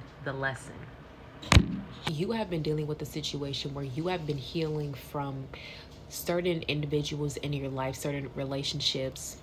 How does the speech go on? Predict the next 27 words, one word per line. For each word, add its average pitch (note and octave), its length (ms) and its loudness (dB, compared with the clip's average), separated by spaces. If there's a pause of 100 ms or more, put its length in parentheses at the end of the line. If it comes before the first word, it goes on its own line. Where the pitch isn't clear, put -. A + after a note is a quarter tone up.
(260)
And D3 80 4
this, D3+ 140 4
this D3+ 240 2
don't, D#3 420 2
doesn't D#3 220 2
always D#3+ 160 4
have E3 100 2
to D#3 60 -8
be D3+ 100 2
romantic, D3 540 0
but C#3 80 0
just C3+ 340 -4
any E3 200 4
relationship D#3 680 2
in C#3+ 200 -2
your C#3 160 -2
life C3 320 0 (140)
where B2+ 280 -4 (920)
these E3+ 240 6
people G#3+ 500 -2
were C#3+ 220 0 (180)
very, E3+ 300 4
very D3+ 420 2 (100)
verbally D3 760 0
abusive, D3 760 -4 (1400)
mentally, D3+ 800 0
emotionally, C#3 840 0